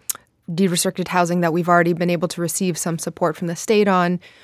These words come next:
There's also a provision for a transfer fee, which would be very important in the city of Boston as a way to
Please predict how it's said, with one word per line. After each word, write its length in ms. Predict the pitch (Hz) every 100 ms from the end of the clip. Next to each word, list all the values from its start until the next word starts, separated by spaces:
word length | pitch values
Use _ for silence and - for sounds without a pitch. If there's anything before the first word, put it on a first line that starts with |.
| _ _
There's 240 | 196 190
also 440 | 180 175 - 180 180
a 80 | 175
provision 440 | 185 165 170 185
for 180 | - 180
a 60 |
transfer 400 | 170 196 190 214
fee, 280 | 202 233 247
which 180 | 240 -
would 80 | 170
be 80 | 175
very 260 | 175 180
important 460 | 170 - 202 185 196
in 100 | 175
the 60 |
city 220 | 170 170 170
of 80 |
Boston 400 | 165 170 - 247
as 340 | 226 170 165 - - _ _ -
a 40 | 185
way 340 | 196 196 196
to 300 | - 196